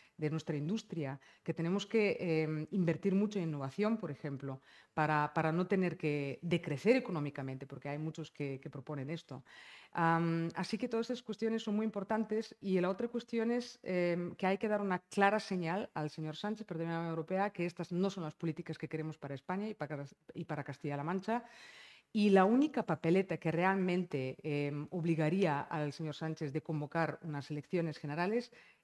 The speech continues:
es la papeleta del Partido Popular. Am, y con esta señal absolutamente clara a la Unión Europea y al, al gobierno de Sánchez,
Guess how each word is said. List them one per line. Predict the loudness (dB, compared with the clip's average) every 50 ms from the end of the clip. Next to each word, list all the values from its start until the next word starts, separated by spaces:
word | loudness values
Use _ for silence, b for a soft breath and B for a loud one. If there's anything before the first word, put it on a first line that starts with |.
| b
es | 0 0 0 0
la | -2
papeleta | -4 -4 -4 -4 -4 -2 -2 -2
del | -2 -2 -2 -4 -6
Partido | -6 -8 -8 -8 -8 -10
Popular. | -10 -12 -12 -10 -10 -10 -10 -12 -16 B B B B B B B B
Am, | B -2 0 2 2 2 2 2 0 0 -2 -2
y | -4 -4
con | -2 0 0 0
esta | 0 0 -2 -2
señal | 0 0 2 2 4 6 6 6 6 4 2 0 -4 -8
absolutamente | -10 -8 -6 -6 -4 -2 -2 -2 -2 -2 -2
clara | 2 2 2 4 4 4 2 2
a | 0 -2 -2
la | -2 0
Unión | 0 0 0
Europea | 0 0 0 0 0 2 2 2 0 -2 -2
y | -2 -2 0 0 0
al, | 0 0 0 -2 -2 -2 -4
al | -4 -6 -8
gobierno | -8 -6 -6 -6 -6 -6
de | -6
Sánchez, | -6 -6 -6 -6 -4 -4 -6 -6 -6 -10